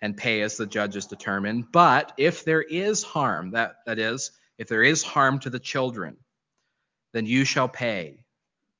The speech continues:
life for life, eye for eye, tooth for tooth,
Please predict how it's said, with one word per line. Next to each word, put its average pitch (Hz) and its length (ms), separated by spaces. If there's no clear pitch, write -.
life 113 300
for - 200
life, 82 580
eye 117 280
for 113 240
eye, 87 380
tooth 127 280
for 117 180
tooth, - 560